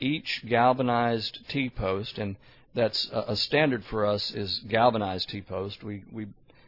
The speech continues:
have a special source on that. We don't use painted T-post. Um, and each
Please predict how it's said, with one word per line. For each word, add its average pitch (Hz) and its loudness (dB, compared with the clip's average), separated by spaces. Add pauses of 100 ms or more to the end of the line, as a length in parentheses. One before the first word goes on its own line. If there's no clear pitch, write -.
(120)
have 110 -4
a 98 -4
special 113 -2
source 113 -4
on 98 -4
that. 92 -6
We 104 -4
don't 104 -4
use 104 -8
painted 107 0
T-post. 98 -8 (760)
Um, 104 0
and 107 -4
each - -2